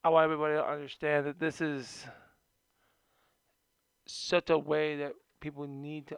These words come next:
understand this type of momentum right now. So we need to understand that as Twins, as Twins player,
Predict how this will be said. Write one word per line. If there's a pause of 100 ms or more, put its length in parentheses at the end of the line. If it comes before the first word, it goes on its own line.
understand (1500)
this
type
of
momentum
right
now. (120)
So (1200)
we
need
to
understand
that (240)
as
Twins, (160)
as
Twins
player,